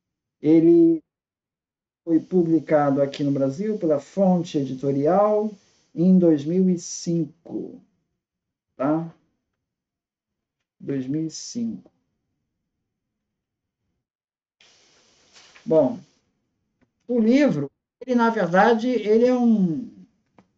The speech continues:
uma espécie de resenha de vários livros de histórico no século dezenove.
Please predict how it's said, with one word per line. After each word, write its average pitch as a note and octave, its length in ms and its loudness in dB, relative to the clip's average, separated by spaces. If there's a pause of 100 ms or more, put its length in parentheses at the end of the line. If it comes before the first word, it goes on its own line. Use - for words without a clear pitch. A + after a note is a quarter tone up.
(300)
uma D#4 140 -2
espécie D4+ 480 0
de G3 600 0 (420)
resenha A#3+ 720 2 (500)
de G3 160 -2
vários B3 420 2
livros G3 760 -2 (640)
de F#3 880 2 (800)
histórico F#3+ 480 0
no G#3+ 140 -4
século F3+ 400 -2
dezenove. F#3+ 520 -2